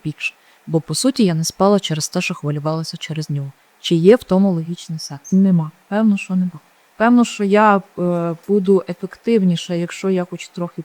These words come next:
Speaker 1: посплю, А вранці зможу його якось підтримати словами, і якось бути сама, е, ну, в ресурсі, бо я трохи пос-,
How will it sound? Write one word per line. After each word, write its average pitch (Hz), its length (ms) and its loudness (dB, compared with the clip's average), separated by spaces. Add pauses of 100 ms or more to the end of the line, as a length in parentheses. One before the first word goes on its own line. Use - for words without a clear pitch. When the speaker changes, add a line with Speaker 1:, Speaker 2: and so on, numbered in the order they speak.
Speaker 1:
посплю, 196 460 -2 (420)
А 180 100 2
вранці 196 440 4
зможу 190 360 4
його 175 200 2
якось 175 320 -4
підтримати 165 640 -6
словами, 147 500 -14 (160)
і 170 60 -12
якось 170 420 -8
бути 170 160 -8
сама, 175 400 -4 (420)
е, 160 180 -8 (120)
ну, 208 140 4 (220)
в - 40 -6
ресурсі, 180 720 -2 (300)
бо 160 180 -4
я 165 160 0
трохи 151 300 -14 (120)
пос-, - 160 -20